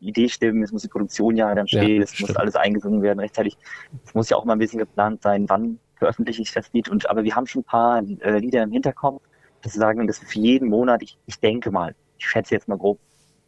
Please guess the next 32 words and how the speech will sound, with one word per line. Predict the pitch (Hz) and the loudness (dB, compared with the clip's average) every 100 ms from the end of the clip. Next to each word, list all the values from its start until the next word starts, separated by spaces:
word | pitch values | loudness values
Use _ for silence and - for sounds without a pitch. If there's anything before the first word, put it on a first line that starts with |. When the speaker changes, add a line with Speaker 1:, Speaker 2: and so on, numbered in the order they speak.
| _ | _
Speaker 2:
Hm. | - 110 | -2 2
Speaker 1:
Anfang | 107 - 104 - | 2 0 -4 -2
zweitausendzweiundzwanzig, | 95 98 101 92 95 - 90 92 - 151 - - - | -4 0 -2 -2 -8 -4 -4 -4 -2 -4 -4 -14 -10
so | 180 | -6
in | 165 87 | -4 0
dem | 101 95 87 | 0 -2 -2
Dreh, | 95 95 95 | 0 2 0
dass | 95 - | -2 -2
wir | |
dann | 120 95 | -2 -2
so | 87 | -2
langsam | 87 95 101 98 | -2 -2 -2 -4
für | - | -4
jeden | 101 101 107 | -2 0 0
Monat, | 90 101 101 - - - - - - | 2 2 0 -2 -18 -18 -18 -18 -4
äh, | 104 | -2
ein | 98 110 | -2 -4
Lied | - - _ - | -10 -18 _ -10
haben | - 117 123 127 120 | -2 0 2 2 0
und | 117 104 | 0 -4
dass | - | -2
wir | 110 | -2
dann | 104 | 0
sagen, | 104 101 98 98 | 0 0 0 -2
jetzt | 95 - - | -4 -4 -4
haben | 104 | 0
wir | 101 92 90 _ | 2 0 -2 _
ein | - 95 | -2 0
Jahr | 95 87 | 0 -2
voll | - 123 135 | 0 0 2
und | 110 101 | -2 -6
das | 98 - | -10 -14